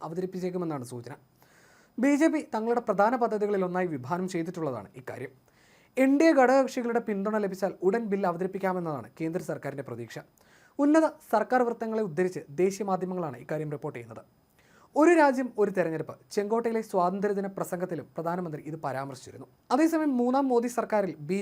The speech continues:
ജെ പിക്ക് ഒറ്റയ്ക്ക് ഭൂരിപക്ഷമില്ലാത്തതിനാൽ ഒരു രാജ്യം ഒരു തെരഞ്ഞെടുപ്പ് നടപ്പാക്കാൻ ബുദ്ധിമുട്ടാവുമെന്ന് വിലയിരുത്തലുണ്ടായിരുന്നു. സഖ്യകക്ഷികൾ ഒറ്റ തെരഞ്ഞെടുപ്പിനെ പിന്തുണയ്ക്കുന്നുണ്ടെങ്കിലും വിഷയത്തിൽ വിശദ പരിശോധന നടത്തിയതിനു ശേഷം മാത്രമേ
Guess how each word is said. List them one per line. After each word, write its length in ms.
ജെ 100
പിക്ക് 160
ഒറ്റയ്ക്ക് 320
ഭൂരിപക്ഷമില്ലാത്തതിനാൽ 880
ഒരു 160
രാജ്യം 240
ഒരു 160
തെരഞ്ഞെടുപ്പ് 380
നടപ്പാക്കാൻ 380
ബുദ്ധിമുട്ടാവുമെന്ന് 680
വിലയിരുത്തലുണ്ടായിരുന്നു. 720
സഖ്യകക്ഷികൾ 580
ഒറ്റ 120
തെരഞ്ഞെടുപ്പിനെ 520
പിന്തുണയ്ക്കുന്നുണ്ടെങ്കിലും 840
വിഷയത്തിൽ 320
വിശദ 320
പരിശോധന 360
നടത്തിയതിനു 460
ശേഷം 260
മാത്രമേ 340